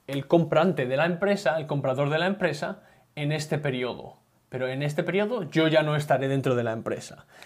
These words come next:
Entonces, demorando o com-, o vendiendo activos dentro de la empresa antes de la venta o antes de presentar los números,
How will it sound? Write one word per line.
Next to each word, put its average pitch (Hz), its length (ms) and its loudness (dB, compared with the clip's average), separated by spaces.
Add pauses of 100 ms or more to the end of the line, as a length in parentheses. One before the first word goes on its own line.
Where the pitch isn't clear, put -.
Entonces, 143 640 2 (800)
demorando 170 800 8
o 139 240 -2
com-, 139 340 0
o 151 140 2
vendiendo 143 720 8 (1000)
activos 143 580 6
dentro 156 320 4
de 156 120 4
la 156 100 4
empresa 151 720 4 (280)
antes 135 640 4
de 135 100 0
la 131 140 4
venta 151 380 4
o 127 140 2
antes 151 280 2
de 127 80 0
presentar 123 480 2
los 147 240 4
números, 190 500 4